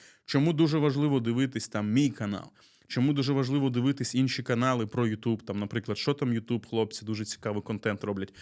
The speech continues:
Вони в іншому напрямку, трошки там більше про американський YouTube, але я дивлюсь майже всі їхні відео. Там Бабай про YouTube робив контент. А, блін, щось повилітали всі інші.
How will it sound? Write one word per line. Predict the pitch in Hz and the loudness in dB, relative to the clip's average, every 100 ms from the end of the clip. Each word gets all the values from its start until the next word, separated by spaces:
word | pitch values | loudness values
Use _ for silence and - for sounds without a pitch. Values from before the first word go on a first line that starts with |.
| - - | -20 0
Вони | 127 117 | 2 4
в | |
іншому | 117 - 117 | 2 0 -2
напрямку, | 131 208 214 196 - | 0 0 0 -4 -4
трошки | 123 110 - | -2 -2 -2
там | - | -8
більше | 101 104 120 | -6 -6 -6
про | 113 | -4
американський | 107 110 120 113 117 | -2 0 0 0 -4
YouTube, | 175 143 | -2 -2
але | 110 | 0
я | 113 | 0
дивлюсь | 113 110 110 127 | -2 -2 -2 -4
майже | 107 110 107 | -4 -4 -6
всі | - | -4
їхні | 110 - | -4 -4
відео. | 98 95 87 - - - | -6 -6 -8 -16 -20 -6
Там | 110 92 | -4 0
Бабай | 113 143 170 | 2 4 2
про | 151 147 | 0 -2
YouTube | 143 127 113 | 0 -4 0
робив | 110 101 | -2 -4
контент. | - 107 - 104 95 - - _ _ _ | -6 -8 -4 -4 -4 -12 -20 _ _ _
А, | 107 107 101 | 0 2 0
блін, | 104 98 | 0 -2
щось | - 110 | -2 -6
повилітали | - 131 139 147 131 | 0 2 4 2 2
всі | 127 - 131 | 0 -2 -2
інші. | 131 - | -2 -4